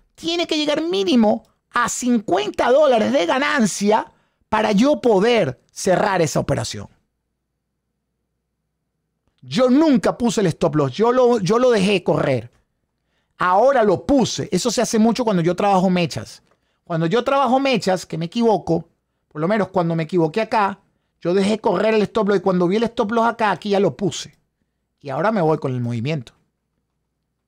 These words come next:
Porque yo todo esto lo perdí. Ahora tengo que ganar esto mínimo aquí arriba. Entonces, esa es una forma de poner stop loss, pero eso es profesional.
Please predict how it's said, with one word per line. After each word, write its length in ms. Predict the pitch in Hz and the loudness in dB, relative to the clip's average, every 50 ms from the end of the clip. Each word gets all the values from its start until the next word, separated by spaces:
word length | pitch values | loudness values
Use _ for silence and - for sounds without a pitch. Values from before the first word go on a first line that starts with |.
| _ _ _ _ _ _ _ _ _ _ | _ _ _ _ _ _ _ _ _ _
Porque 320 | - 147 151 139 - 151 135 | -8 -8 -6 -6 -6 -6 -4
yo 160 | 147 156 220 | -4 -4 -2
todo 260 | - 202 190 190 214 | -2 -2 0 2 0
esto 180 | 214 214 - 262 | 0 0 -2 -2
lo 120 | 262 226 | -2 0
perdí. 220 | - 196 170 170 185 | -2 -2 0 2 2
Ahora 220 | 165 139 135 151 | 2 2 0 -2
tengo 180 | 151 190 190 185 | -2 -2 -4 -2
que 140 | - 226 202 | -2 -4 -2
ganar 280 | 190 180 180 196 - - | -2 -2 -2 -4 -6 -6
esto 320 | 208 202 180 - - 247 | -8 -8 -8 -6 -8 -6
mínimo 400 | 233 240 254 254 262 294 294 277 | -4 -4 -4 -4 -6 -4 -2 -2
aquí 140 | 233 - 196 | -2 -2 -4
arriba. 440 | 151 156 - 180 196 180 135 - _ _ _ _ _ _ _ _ _ _ _ _ _ _ _ _ _ _ _ _ _ _ _ _ _ _ _ - | -6 -4 -4 -4 -2 -2 -4 -6 _ _ _ _ _ _ _ _ _ _ _ _ _ _ _ _ _ _ _ _ _ _ _ _ _ _ _ -10
Entonces, 280 | 180 175 185 - 220 | -6 -4 -4 -2 -2
esa 140 | 226 202 - | -4 -2 -2
es 80 | 269 277 | 0 0
una 160 | 294 302 254 | 2 0 0
forma 540 | - - 285 285 277 254 196 170 180 185 _ _ | 0 0 2 2 2 2 2 0 -2 -4 _ _
de 120 | - 185 175 | -6 -6 -2
poner 240 | - 190 180 190 196 | 0 0 0 2 0
stop 260 | 190 - - 196 156 156 | 0 0 0 -2 0 0
loss, 80 | 147 - | 0 0
pero 120 | 214 208 | -2 -4
eso 140 | 196 - 247 | -2 -4 -4
es 40 | - | -2
profesional. 720 | - 262 220 247 240 - - 220 277 302 285 156 104 | -2 -2 0 -2 -4 -2 -2 -2 -2 -2 -2 -4 -6